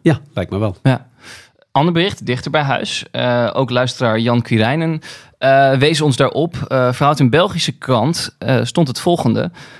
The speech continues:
Speaker 2: De legerleiding acht het ondenkbaar dat er Belgische F zestiens naar Oekraïne zouden gaan... als ze hier in België dus uit de roulatie zijn. De risico's zijn te groot. Je kunt geen vliegtuigen naar Oekraïne sturen die je zelf niet meer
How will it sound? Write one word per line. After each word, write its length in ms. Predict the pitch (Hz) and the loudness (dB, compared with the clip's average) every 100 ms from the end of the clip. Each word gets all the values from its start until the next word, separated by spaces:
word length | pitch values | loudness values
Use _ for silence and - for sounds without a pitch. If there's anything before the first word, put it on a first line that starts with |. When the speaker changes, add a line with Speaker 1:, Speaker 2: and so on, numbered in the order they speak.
| - | -2
Speaker 2:
De 80 | 120 | 2
legerleiding 760 | 127 196 190 135 113 120 160 | 4 4 2 2 2 2 0
acht 200 | - 160 | 0 -2
het 320 | - 131 - - | -2 -4 -6 -6
ondenkbaar 640 | - 202 139 151 - 160 175 | 0 2 4 2 0 0 0
dat 140 | 139 | -2
er 200 | 117 107 | -4 0
Belgische 720 | 104 151 202 180 - 143 123 - 139 | 0 2 0 -2 0 0 0 0 -2
F 60 | - | 0
zestiens 540 | - 170 - 123 117 | -2 -2 0 0 2
naar 200 | 127 117 | 0 0
Oekraïne 440 | 120 - - 151 | -2 -2 0 2
zouden 280 | 120 101 104 | 2 0 -2
gaan... 320 | - 104 139 - | -2 -2 -2 -2
als 220 | - 117 | -2 0
ze 80 | - | 0
hier 440 | 107 120 151 170 - | 2 2 2 0 -2
in 140 | 107 | 0
België 320 | 104 135 - | 2 0 0
dus 260 | 117 120 - - - - | -2 -2 -6 -14 -20 -8
uit 280 | - 127 117 | -2 0 2
de 80 | 117 | 2
roulatie 440 | 117 127 135 - | 4 2 0 -2
zijn. 300 | 104 90 101 - - - | -2 -2 -4 -8 -16 -10
De 80 | - | 0
risico's 480 | 156 190 180 151 - | 2 2 2 2 2
zijn 220 | - 151 | 0 0
te 80 | 139 | 0
groot. 440 | 117 127 127 - - | 0 0 0 -4 -6
Je 140 | 113 | -6
kunt 240 | - 120 - | 0 0 2
geen 300 | - 160 175 | 0 0 0
vliegtuigen 560 | - 143 - 123 120 | -2 -2 0 0 2
naar 120 | 117 | 0
Oekraïne 380 | - - - 147 | 0 -2 0 2
sturen 400 | 135 - 123 113 | 2 2 4 2
die 120 | 113 | 2
je 80 | 110 | 0
zelf 340 | 104 117 127 135 | 2 2 2 2
niet 200 | 123 127 | 0 2
meer 240 | 117 110 | 0 0